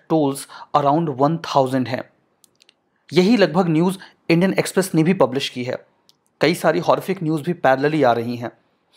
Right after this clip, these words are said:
जैसे कि एक फैमिली में जो पाँच लोग थे, उसमें से बड़ी बेटी को बगल के कमरे में ले जाकर जान से मार दिया गया। वहीं दूसरी ओर एक जर्मन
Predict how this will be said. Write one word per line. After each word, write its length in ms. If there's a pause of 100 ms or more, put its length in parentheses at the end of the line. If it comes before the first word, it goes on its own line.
(100)
जैसे 240
कि 120
एक 120
फैमिली 320
में 180 (260)
जो 100
पाँच 360
लोग 180
थे, 120
उसमें 200
से 120
बड़ी 220
बेटी 260
को 120
बगल 240
के 120
कमरे 260
में 120
ले 120
जाकर 280
जान 180
से 140
मार 180
दिया 180
गया। 220 (640)
वहीं 120
दूसरी 320
ओर 200 (240)
एक 280
जर्मन 440